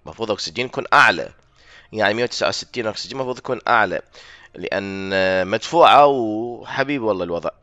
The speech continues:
يعني المفروض يكون أقل شيء في الميتين وخمسين. على العموم، بها صواريخ يا شباب، تي ان خمسة وسبعين ام واحد وخمسين، صاروخ النووي الفرنسي، ميزة إطلاقه من تحت الماء موجودة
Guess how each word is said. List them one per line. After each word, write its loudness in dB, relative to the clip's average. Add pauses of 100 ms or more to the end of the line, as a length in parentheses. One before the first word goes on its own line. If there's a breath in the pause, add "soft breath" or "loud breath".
(120)
يعني -8
المفروض -10
يكون -8
أقل -4
شيء -6
في -10
الميتين -6
وخمسين. -10 (220)
على 4
العموم، -2 (440 loud breath)
بها 6
صواريخ 6
يا 4
شباب، 4
تي 2
ان 2
خمسة -4
وسبعين 0 (100)
ام 2
واحد 4
وخمسين، -4
صاروخ -2
النووي 0 (120)
الفرنسي، -2
ميزة -6
إطلاقه 0
من -12
تحت -8
الماء -2
موجودة -4